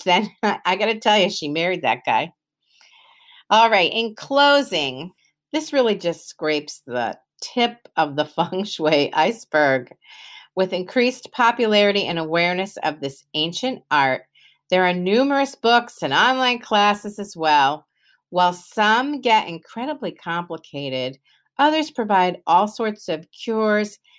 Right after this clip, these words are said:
and things that are simple for whatever energetic bal-, imbalance might be in your home. So my suggestion is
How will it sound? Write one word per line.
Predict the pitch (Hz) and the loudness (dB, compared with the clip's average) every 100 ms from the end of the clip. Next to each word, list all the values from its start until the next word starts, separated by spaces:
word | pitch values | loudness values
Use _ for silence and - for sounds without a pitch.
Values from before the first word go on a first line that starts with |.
| _ - | _ -10
and | 185 | -6
things | 185 254 254 | -2 -2 -2
that | 233 185 | -4 -2
are | 165 | -4
simple | - 202 180 175 110 - _ _ _ _ _ _ _ _ _ _ _ - | -6 -6 -4 -4 -4 -6 _ _ _ _ _ _ _ _ _ _ _ -2
for | 196 | 2
whatever | 202 208 - 233 240 - - - | 4 4 4 2 0 -4 -6 -2
energetic | 196 220 233 214 185 175 175 - - | 0 0 -4 -2 0 0 -2 -4 0
bal-, | 143 135 131 - | 0 0 -4 -2
imbalance | 208 208 208 196 190 202 - | 0 2 2 2 0 -6 -8
might | 170 175 214 | -4 -4 -4
be | 190 - | -10 -8
in | 165 151 | -10 -8
your | 147 | -8
home. | 147 143 - _ _ _ - _ - | -6 -8 -8 _ _ _ -20 _ -10
So | - 240 | 0 0
my | 220 240 311 415 | 2 4 4 4
suggestion | - 240 208 175 170 170 165 | 2 0 2 0 0 -2 -2
is | 160 160 | -2 -4